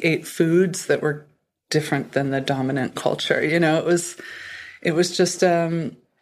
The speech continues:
we, it, we had our own, like, uh, pirate art gallery, you know, where, which was like a co-op where people would show their art. I think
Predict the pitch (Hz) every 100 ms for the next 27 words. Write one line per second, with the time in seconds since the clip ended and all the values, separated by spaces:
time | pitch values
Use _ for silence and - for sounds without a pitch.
0 | _ _ 180 180 - 165 180 196 185 175
1 | 170 170 175 180 175 160 156 - - 165
2 | - - 185 190 185 - 175 175 202 196
3 | 170 156 147 156 156 - - 180 175 165
4 | 165 185 175 - 180 - 170 170 160 156
5 | - 185 185 160 143 - 160 165 156 190
6 | 185 175 - 170 175 - 180 175 147 -
7 | _ _ 185 196 196